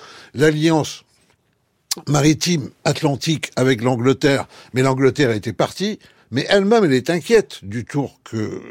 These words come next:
les affaires prennent aux États-Unis et elle est de retour. Or, c'est ça qui est important. Elle aussi est une puissance nucléaire, n'est-ce pas ? Vous voyez, parce que ce serait un peu compliqué tout de même que la France partage sa puissance nucléaire qui est liée à la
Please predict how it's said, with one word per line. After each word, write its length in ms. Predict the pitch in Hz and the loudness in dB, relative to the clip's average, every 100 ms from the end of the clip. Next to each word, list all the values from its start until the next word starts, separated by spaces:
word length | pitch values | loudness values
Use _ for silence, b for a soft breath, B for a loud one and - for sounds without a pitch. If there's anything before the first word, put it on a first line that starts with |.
| - | -10
les 200 | 107 110 | -6 -2
affaires 360 | 120 - 131 - | -2 0 -2 -2
prennent 280 | - 127 | -2 -2
aux 120 | 113 110 | 0 -4
États-Unis 800 | 98 117 107 123 143 190 214 - | -2 -4 -2 -4 -2 -2 -4 -6
et 100 | - | -2
elle 160 | 139 139 | 2 2
est 80 | 139 | 0
de 100 | 135 | 2
retour. 460 | 139 135 220 208 - | 0 2 2 0 0
Or, 160 | 156 | -4
c'est 120 | - 110 | -4 -6
ça 220 | - 120 | -2 -2
qui 160 | - | -2
est 100 | 120 | -8
important. 500 | 131 117 127 - 160 151 B B _ | -6 -6 -6 -4 -4 -6 B B _
Elle 200 | 208 175 | 2 2
aussi 300 | 139 - 160 | 0 -2 -2
est 180 | 135 - | -2 -4
une 120 | 95 | -14
puissance 520 | - 117 - 131 104 101 | -8 -8 -4 -6 -6 -8
nucléaire, 640 | 110 - 104 95 95 - - | -10 -6 -6 -6 -8 -14 -20
n'est-ce 140 | 87 - | -18 -12
pas ? 240 | 113 107 b b b b b - | -10 -10 b b b b b -12
Vous 60 | |
voyez, 200 | 98 131 | -4 -2
parce 240 | 139 117 - | -2 -4 0
que 260 | 139 131 - 107 | 0 0 -4 -10
ce 200 | - 139 | -6 -6
serait 280 | - 147 - | -2 -2 0
un 160 | 151 151 _ - | -2 -2 _ 0
peu 140 | 175 | 0
compliqué 580 | - 160 - 143 165 180 | 2 -4 -2 -6 -2 -2
tout 140 | 147 | -2
de 40 | 135 | -2
même 200 | 160 165 | -2 0
que 120 | 127 | -2
la 140 | 117 | -2
France 560 | 117 - 165 165 123 - B B B - | -4 -4 2 2 0 -6 B B B -2
partage 420 | 165 - 160 143 | -2 2 2 2
sa 140 | 143 | -4
puissance 680 | 117 160 - 147 139 107 - | -8 -10 -6 -4 -4 -6 -8
nucléaire 580 | 131 131 127 143 139 - | -6 -4 0 2 2 0
qui 180 | - 120 | -6 -4
est 60 | |
liée 300 | 120 139 160 | -2 0 2
à 40 | 131 | 4
la 180 | 110 | 2